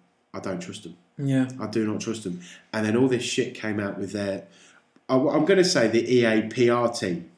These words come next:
Speaker 1: but not public relations, the publicly ruined team,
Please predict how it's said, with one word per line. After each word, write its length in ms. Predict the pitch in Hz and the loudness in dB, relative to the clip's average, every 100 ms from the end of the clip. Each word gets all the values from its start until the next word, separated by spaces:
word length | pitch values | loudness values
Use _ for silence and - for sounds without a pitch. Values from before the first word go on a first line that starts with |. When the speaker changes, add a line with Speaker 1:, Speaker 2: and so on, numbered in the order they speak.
| _ _ | _ _
Speaker 1:
but 120 | 120 | -2
not 220 | 151 185 180 | 2 2 2
public 380 | 160 135 - | 0 2 0
relations, 680 | 120 117 101 - 80 104 - _ _ | -2 -2 -2 -6 -12 -14 -16 _ _
the 100 | 107 | -10
publicly 720 | 87 - 131 117 - 95 110 107 | -8 -4 -2 -2 -4 -4 -2 -2
ruined 720 | 104 131 120 92 87 - - | 2 4 6 4 -2 -10 -12
team, 440 | - 92 - 90 | -8 -6 -8 -14